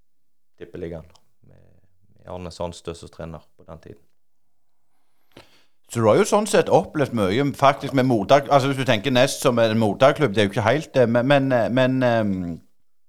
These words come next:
Speaker 2: når du ser tilbake på, på, på, på den perioden og Hordalandsfotballen, hvis vi skal gå inn litt på den, for du, du har jo vært daglig leder i Fana, nå er du daglig leder i, eh, eh, en annen klubb som er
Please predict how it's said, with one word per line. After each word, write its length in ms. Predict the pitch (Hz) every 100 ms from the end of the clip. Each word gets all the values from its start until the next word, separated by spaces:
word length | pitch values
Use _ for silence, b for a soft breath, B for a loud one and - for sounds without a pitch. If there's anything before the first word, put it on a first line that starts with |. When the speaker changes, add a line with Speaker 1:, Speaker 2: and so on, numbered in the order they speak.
| _ _ B B B -
Speaker 2:
når 100 | 139
du 60 | 147
ser 220 | 170 160
tilbake 480 | 165 143 117 107 202
på, 100 | 196 165 139 -
på, 100 | 117
på, 140 | - 117 113 -
på 140 | 110 110
den 300 | 107 117 104 95
perioden 640 | 101 98 92 85 - 117
og 400 | - 104 123 131
Hordalandsfotballen, 1040 | 104 82 - 139 190 - 127 107 110 98 98
hvis 100 | 104
vi 80 | 113
skal 100 | 110
gå 80 | 113
inn 100 | 117 127
litt 200 | 113 -
på 80 | 98
den, 160 | 104 135
for 80 | 113
du, 160 | 110
du 140 | 98 107
har 160 | 101 104
jo 80 | 117
vært 500 | 98 107 98 98 - -
daglig 400 | 120 101 95 113
leder 180 | 90 110
i 40 | 113
Fana, 320 | 90 73 104
nå 160 | 113 104
er 80 | 113
du 80 | 104
daglig 320 | 90 82 107 107
leder 380 | 87 - 107 107
i, 160 | 92 98 95
eh, 260 | 90 90 85 b b b b b -
eh, 280 | 92 87 90
en 160 | 90 95
annen 420 | - 98 120 143 135
klubb 240 | 120 123 -
som 200 | 113 101
er 320 | 101 101 98